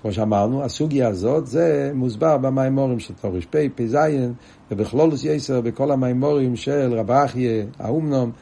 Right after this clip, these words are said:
המימורים שמסבירים את אופן הגילוי שהיה בבית המקדש. וכאן נכנסים לסוגיה מאוד מעניינת בחסידות, שזה המחלקת הידועה, שלפעמים מייחסים את זה למחלקת הרמב״ם והרמב"ן, בכלולוס יסר זה מחלקת בגדי לישראל וכמה וכמה שיטות,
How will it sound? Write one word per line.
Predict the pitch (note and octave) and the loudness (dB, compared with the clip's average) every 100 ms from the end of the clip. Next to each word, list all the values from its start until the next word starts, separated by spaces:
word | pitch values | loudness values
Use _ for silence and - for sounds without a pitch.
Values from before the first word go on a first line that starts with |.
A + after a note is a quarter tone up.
| - - | -20 -8
המימורים | A2+ A2 A2+ C3+ C#3+ | -4 -2 0 2 2
שמסבירים | G#2+ A#2+ A#2 A2+ G2+ B2+ D#3+ C3+ B2+ | 0 -2 0 0 0 0 0 0 -2
את | - | -2
אופן | D#3 D#3+ D3 | 0 0 -2
הגילוי | B2+ A#2 D3 C3 | -4 -2 -2 -2
שהיה | B2 B2 A#2+ | -2 -2 -2
בבית | A#2 A2+ A2+ | -4 -6 -6
המקדש. | G#2+ G2+ - - | -6 -8 -10 -12
וכאן | A2+ E3 E3 | -4 -2 0
נכנסים | B2 C#3+ E3 D#3 | -2 -4 -4 -4
לסוגיה | B2 - E3 C3+ B2+ | -4 -2 -4 -2 -4
מאוד | A#2+ C3 | -2 -2
מעניינת | C3+ B2 C3 C3+ | -2 -2 -2 -2
בחסידות, | A#2 A2 A#2 A2+ B2 - - - - - | -4 -6 -6 -6 -8 -14 -20 -20 -20 -10
שזה | - G#2 A2 | -2 2 2
המחלקת | A2 G#2 B2 D#3 C#3 | 2 0 -2 -2 -2
הידועה, | C3 B2 A2+ A#2 C#3+ C#3+ - - | -2 -2 0 2 4 2 0 -10
שלפעמים | - F#2+ F2+ G2+ A#2 B2 G2+ E2+ - - - | -12 -8 -4 -2 0 0 0 -6 -16 -20 -6
מייחסים | A2 G2 F#2+ F2+ D3 D3 | 0 0 -2 -4 -2 -2
את | A2+ | 0
זה | A#2 | -2
למחלקת | A2+ G#2 G2 B2 B2+ G2+ | -2 -4 -2 -2 -2 -2
הרמב״ם | G#2 A2+ C#3 B2 G#2+ | 2 2 2 2 0
והרמב"ן, | G2+ G#2+ B2 D#3 E3 C3 C3 - - - - | -2 -2 2 4 4 2 -6 -14 -20 -20 -4
בכלולוס | A#2+ C#3+ C3+ | 2 4 2
יסר | B2+ A#2+ G2+ | 0 0 0
זה | G#2 F#2 | -4 -4
מחלקת | F#2+ G2+ A#2+ A2+ | -4 -2 0 -2
בגדי | G#2+ F#2+ A#2 B2+ | -4 -2 0 2
לישראל | A#2 - A2+ C3+ A#2+ | 0 -2 0 2 2
וכמה | A2 A#2+ C#3 B2 | 0 0 0 0
וכמה | A#2+ - E3+ | -2 -2 -2
שיטות, | - C3 D3+ F3+ C#3+ | -2 -6 0 2 2